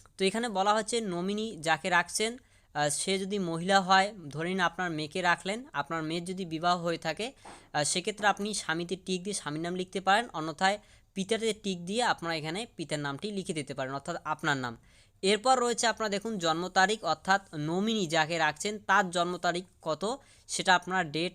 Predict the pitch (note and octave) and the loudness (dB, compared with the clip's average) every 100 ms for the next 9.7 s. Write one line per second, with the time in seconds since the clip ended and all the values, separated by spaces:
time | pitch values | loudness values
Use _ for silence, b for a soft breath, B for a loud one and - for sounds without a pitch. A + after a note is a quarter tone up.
0 | - C#3+ D3 F3 - D#3+ D3+ D3 C#3 C#3 | -6 0 2 2 0 -6 -6 -4 -4 -4
1 | F3 F3+ E3+ F3+ - F#3+ A3 B3+ b b | -4 -4 -4 -6 -4 -2 -2 -4 b b
2 | - G3 A3+ - F3+ G3 A#3 A3 F3+ D#3+ | -2 -2 -2 2 6 6 6 2 0 -2
3 | D#3+ G#3 A3+ G#3 F#3+ F#3 F3 E3+ D#3 D3 | -2 -6 -4 0 0 0 -6 -6 -6 -6
4 | E3 C#3+ D3+ D3 E3 A#3 B3 b b - | -8 -6 -6 -4 0 0 -2 b b -2
5 | F#3 D#3 D3+ D3 - E3 C3+ F3 G#3 G3+ | -2 0 0 0 -2 -6 -6 -6 -6 -4
6 | G3+ F#3+ E3 - C3+ C3 C3 - b b | -2 -2 -6 -8 -8 -6 -8 -10 b b
7 | b F3 A3 A#3+ A#3 B3 F#3+ F#3+ G#3+ G#3 | b 4 6 6 0 -2 2 2 2 -2
8 | A#3 G3 E3 E3+ G#3 A3 E3 D#3+ F#3+ F#3 | -2 -2 -4 -2 -2 -4 -4 -4 -2 -2
9 | F#3 F#3+ G#3+ E3 C3+ A#2+ | -2 -4 -6 -2 -2 -2